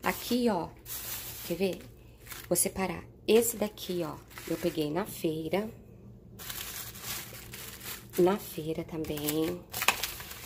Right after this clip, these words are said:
Machichinho, que eu adoro. Ó, peguei na feira também. Batata doce também, ó. Eu peguei na feira, olha que bonita que ela estava.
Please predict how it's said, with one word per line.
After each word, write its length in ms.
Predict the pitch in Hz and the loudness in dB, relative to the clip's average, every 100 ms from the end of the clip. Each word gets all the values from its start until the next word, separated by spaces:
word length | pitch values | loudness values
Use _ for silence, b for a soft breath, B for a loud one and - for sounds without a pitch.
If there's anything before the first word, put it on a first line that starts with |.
| - - - - | -12 -12 -12 -2
Machichinho, 800 | 190 220 - - - 180 175 180 | 0 0 0 0 2 2 2 -2
que 200 | - 180 | -6 -4
eu 140 | 170 | -2
adoro. 680 | 190 214 165 156 160 156 156 - - - - - - - - - - - - | -4 -2 0 2 2 0 -6 -10 -18 -20 -18 -18 -18 -18 -18 -20 -20 -18 -6
Ó, 200 | 147 143 - - - - - | -4 -4 -2 -2 -2 -6 -2
peguei 280 | 160 156 | -2 0
na 120 | 147 185 | 0 -2
feira 480 | - 165 156 170 | -2 -4 0 0
também. 340 | 165 151 147 147 160 - - - - - - - - - | 0 -4 -6 -2 0 2 2 0 -4 -6 -4 -4 -2 0
Batata 460 | 170 - 196 202 | 2 2 0 0
doce 640 | 185 175 175 185 - - 170 - - - - - - - - | 0 4 6 6 4 -2 -4 -8 -12 -16 -10 -6 -4 -4 -4
também, 360 | 170 160 165 170 170 | -4 0 2 2 2
ó. 260 | 151 156 - - - - - - - - - - | 0 -2 -10 -10 -10 -10 -16 -16 -16 -16 -18 -12
Eu 80 | 147 | -8
peguei 260 | 170 160 165 | -6 0 2
na 100 | 190 | 2
feira, 420 | - - 156 165 | 0 -4 -2 0
olha 140 | 175 | 0
que 120 | 175 - | -2 -2
bonita 320 | 156 156 - | 0 0 -2
que 100 | 151 | -8
ela 80 | 156 | -8
estava. 460 | - - 147 - | -4 -2 -2 -4